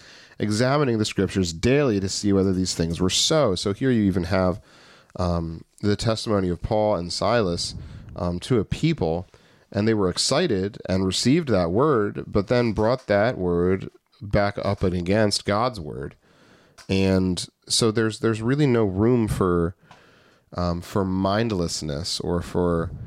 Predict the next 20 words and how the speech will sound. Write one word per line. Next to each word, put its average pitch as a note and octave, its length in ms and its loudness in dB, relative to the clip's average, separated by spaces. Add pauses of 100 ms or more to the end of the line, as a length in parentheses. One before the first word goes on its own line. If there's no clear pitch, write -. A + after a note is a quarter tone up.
(440)
um, E2 480 -4 (480)
you F#2+ 180 -2
know, E2+ 220 0
just F#2+ 340 -4
going, G2+ 380 0
going G#2 280 0
with F#2+ 200 -4
whatever F2 760 0 (160)
someone F2+ 380 -2
says. F2+ 480 0
'Cause A2 160 -4
I, A2 160 2
I G#2 160 -2
think, B2 280 -2 (120)
I G#2+ 80 0
think C3 240 -2
that G2 100 -2
that's, G2 300 -2
that's - 280 -4
where F#2+ 320 2